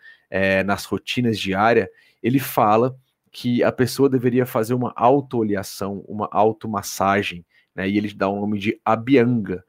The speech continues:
né? Então, esse é um capítulo dedicado em dizer quais rotinas diárias todos os seres humanos saudáveis deveriam fazer para ter uma vida longa e saudável. Mas, Luca, por que, Lucas, por que só seres humanos saudáveis, né? Você citou aí, lá no texto fala isso também.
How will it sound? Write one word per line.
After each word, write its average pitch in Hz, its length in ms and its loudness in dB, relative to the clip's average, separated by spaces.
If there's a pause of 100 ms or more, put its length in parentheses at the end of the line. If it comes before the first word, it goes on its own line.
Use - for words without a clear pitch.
(300)
né? 95 160 -4
Então, 113 320 0
esse 120 180 2
é 127 40 2
um 127 80 -2
capítulo 123 500 -6
dedicado 110 580 0
em 110 60 -2
dizer 107 420 -2 (280)
quais 170 240 2
rotinas 147 400 0
diárias 104 420 2
todos 131 240 -2
os 131 100 -6
seres 117 240 -2
humanos 107 300 -2
saudáveis 101 800 0 (360)
deveriam 123 380 4
fazer 113 460 2
para 117 160 2
ter 117 200 -2
uma 120 180 0
vida 113 240 0
longa 110 260 0
e 117 60 0
saudável. 98 540 -2 (260)
Mas, 160 160 0
Luca, - 180 0
por 185 240 -4
que, 226 300 0
Lucas, - 280 -4
por - 180 -18
que 285 120 -4
só - 540 0
seres 175 240 -6
humanos 127 300 0
saudáveis, 104 540 2
né? 95 80 -6
Você 92 280 -12
citou 101 440 -4
aí, 107 160 2
lá 101 140 2
no 104 100 -4
texto - 320 -8
fala 107 220 0
isso - 80 -8
também. 110 240 -8